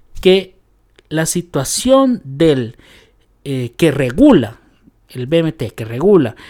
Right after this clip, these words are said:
qué tipo de carro entra y sale de este país, eh, que sean las condiciones adecuadas, que sea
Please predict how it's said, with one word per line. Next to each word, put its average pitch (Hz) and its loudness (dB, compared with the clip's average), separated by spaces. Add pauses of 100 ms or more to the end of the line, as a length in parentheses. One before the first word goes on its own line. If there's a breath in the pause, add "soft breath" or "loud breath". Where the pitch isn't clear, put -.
(200 loud breath)
qué 160 -2
tipo 156 -8
de 104 -12
carro 127 -2 (500)
entra 147 -2
y 127 -16
sale 170 2
de 131 0
este 127 -8
país, 262 -2 (840 soft breath)
eh, 123 -6
que 143 -4
sean 151 -2
las 143 -6
condiciones 131 -4
adecuadas, 226 0
que 143 -4
sea 143 -2